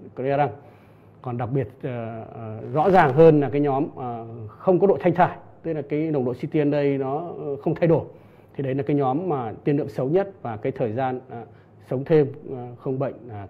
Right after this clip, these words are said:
kém nhất so với ba nhóm. Thì đây là một cái phân tích nữa về cái thay đổi của cái C N A ở những bệnh nhân mà có, ờ, tình trạng,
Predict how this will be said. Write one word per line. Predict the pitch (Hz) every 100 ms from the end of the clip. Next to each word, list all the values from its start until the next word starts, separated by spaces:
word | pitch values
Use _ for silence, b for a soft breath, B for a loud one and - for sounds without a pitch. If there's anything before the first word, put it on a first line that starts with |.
| -
kém | 123
nhất | 156 185 - -
so | 123 120
với |
ba | 135 120
nhóm. | 113 113 - - - - - - - - - - - - - - - - - - - - - - - _ _ - - - - _ B B B B B B - -
Thì | 143
đây | 151 165
là | 165
một | 151 139 147
cái | 135 160
phân | 175 170
tích | 220 214
nữa | 190 233 226 - 143
về | 123 113
cái | 127 120 127 170 -
thay | 151
đổi | 151 151 -
của | -
cái | 107 139
C | -
N | 151 143
A | 156 147 110 -
ở | 101
những | 135
bệnh | 139 - 143
nhân | 147 139 135
mà | 123 117 107
có, | 113 113 135 -
ờ, | 127 117 123 - b b b _ -
tình | 113
trạng, | 143 127